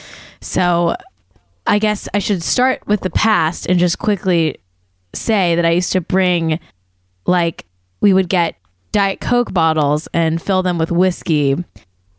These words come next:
and bring them and, like, go to the bathroom and, like, chug, um, whiskey and, like, do, like, shots of it and then go on rides as, like, teenagers. And it was so disgusting, but it was really a big part of my life, big part of my youth,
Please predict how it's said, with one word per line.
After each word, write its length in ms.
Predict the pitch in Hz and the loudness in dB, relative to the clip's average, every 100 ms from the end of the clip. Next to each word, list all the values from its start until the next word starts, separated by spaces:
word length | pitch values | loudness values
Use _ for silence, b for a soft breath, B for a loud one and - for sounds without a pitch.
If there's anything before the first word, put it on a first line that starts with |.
| _ | _
and 260 | 190 175 165 | -2 -2 0
bring 240 | 196 196 | 0 2
them 220 | 185 170 | 0 0
and, 120 | 165 180 | 0 0
like, 200 | 160 - | 0 0
go 220 | 180 180 | 2 2
to 80 | 170 | 0
the 80 | 170 | 0
bathroom 680 | 175 170 170 170 156 151 | 2 0 0 0 2 2
and, 120 | 151 160 | 2 0
like, 200 | 147 - | -2 -4
chug, 420 | - 196 180 170 - - | 0 2 0 -2 -8 0
um, 360 | 170 156 151 160 | 0 2 0 2
whiskey 600 | 185 - - 151 147 143 | 0 -2 -2 2 2 2
and, 180 | 160 165 | 2 2
like, 260 | 151 - - _ _ - | 0 -2 -16 _ _ 0
do, 200 | 185 175 | 2 2
like, 160 | 160 | 0
shots 400 | - 190 165 - | -2 0 0 -2
of 120 | 165 | -2
it 300 | 147 147 143 - _ 180 | 0 0 0 -4 _ 0
and 100 | 170 | 0
then 120 | 160 | 2
go 180 | 170 156 | 2 2
on 160 | 151 | 2
rides 440 | 156 143 139 147 - | 0 0 2 0 0
as, 160 | - | 0
like, 160 | 151 151 | 0 0
teenagers. 840 | - 240 190 151 156 147 151 - - - B B B B B B B | 0 2 2 0 0 0 -2 -4 -14 -20 B B B B B B B
And 100 | 214 | 0
it 60 | 240 | 0
was 120 | 220 | 0
so 400 | - 277 269 294 | 0 2 4 2
disgusting, 680 | 240 - 233 - 214 190 185 | 0 0 -2 0 -2 0 0
but 120 | 190 | 0
it 80 | 185 | 2
was 360 | 185 - - _ _ _ _ | 0 -2 -10 _ _ _ _
really 320 | 175 226 339 | 2 4 4
a 60 | 359 | 4
big 180 | 339 - | 2 2
part 180 | 311 339 | 2 4
of 60 | |
my 120 | 330 302 | 2 2
life, 360 | 320 254 185 | 2 0 0
big 160 | 226 233 | -2 0
part 180 | 254 247 | 0 2
of 60 | |
my 60 | 247 | 2
youth, 560 | 226 214 226 - - | 2 4 4 2 -4